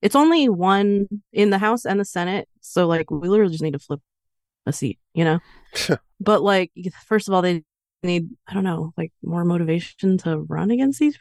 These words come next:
Speaker 1: I don't know why people don't run against these people. Honestly, I don't understand that part of politics.
Speaker 2: <laughs>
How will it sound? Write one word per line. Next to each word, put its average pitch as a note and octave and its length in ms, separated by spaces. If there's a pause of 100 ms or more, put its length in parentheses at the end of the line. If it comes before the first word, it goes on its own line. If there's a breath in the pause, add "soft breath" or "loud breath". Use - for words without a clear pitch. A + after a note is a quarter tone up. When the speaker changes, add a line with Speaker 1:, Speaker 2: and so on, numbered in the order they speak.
Speaker 1:
I B3 100
don't D#4+ 220
know D4+ 180
why C4+ 240 (200)
people B3+ 300
don't A#3 200
run F#3+ 220
against G3 260
these A3 160
people. A#3+ 280
Honestly, G3+ 440
I F#3 40
don't E3+ 140
understand E3+ 460
that D#3 140 (120)
part E3 160
of D3+ 40
politics. - 540 (560 loud breath)
Speaker 2:
<laughs> C#3 240